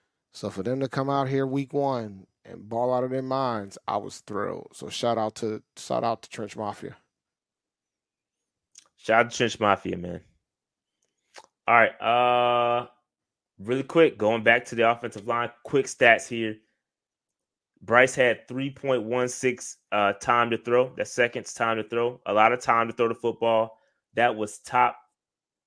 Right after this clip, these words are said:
Speaker 2: six in the league. Top five, excuse me. Top five in the league.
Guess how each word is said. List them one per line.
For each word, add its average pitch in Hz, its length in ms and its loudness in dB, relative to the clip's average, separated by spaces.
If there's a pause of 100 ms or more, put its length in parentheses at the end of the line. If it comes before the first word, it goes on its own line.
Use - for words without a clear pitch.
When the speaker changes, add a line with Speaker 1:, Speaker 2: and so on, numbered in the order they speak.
(560)
Speaker 2:
six - 680 -6
in 143 120 -2
the 139 80 0
league. 143 440 -2 (3250)
Top 135 220 2
five, 120 220 6
excuse 110 260 -6
me. 87 80 -10
Top 127 300 6
five 120 280 8
in 113 60 -4
the 110 60 -2
league. 117 380 -4